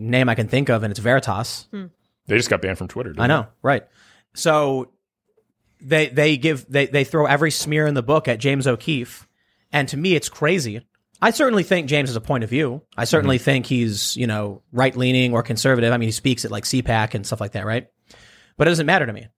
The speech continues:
Speaker 1: I don't, I don't care what your politics are. Is what you're telling me true and important? And whenever I look at, say, you know, Veritas's reporting, I take into consideration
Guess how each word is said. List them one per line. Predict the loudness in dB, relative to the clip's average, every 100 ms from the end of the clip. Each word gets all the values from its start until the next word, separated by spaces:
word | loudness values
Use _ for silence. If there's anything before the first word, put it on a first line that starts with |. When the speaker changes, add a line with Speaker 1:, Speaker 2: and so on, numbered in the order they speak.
| 0
Speaker 1:
I | 0
don't, | 2
I | 2
don't | 0
care | 2 0
what | 0
your |
politics | 2 2 2 0 -2
are. | 0 0
Is | -2 -4
what |
you're | -6
telling | -2 0 0 -2
me | -6
true | -2 0 0 -2
and | -6
important? | -4 0 0 -2 -12 _ _ _ -6
And | -2 0
whenever | 2 4 4
I | 4
look | 4 2 2
at, | 0 0
say, | 0 0 0
you | -2
know, | -2
Veritas's | 2 2 4 2 0 -4
reporting, | -4 -2 0 -2 -2
I |
take | 0 0
into | 0
consideration | -2 0 0 2 2 0 -4 -6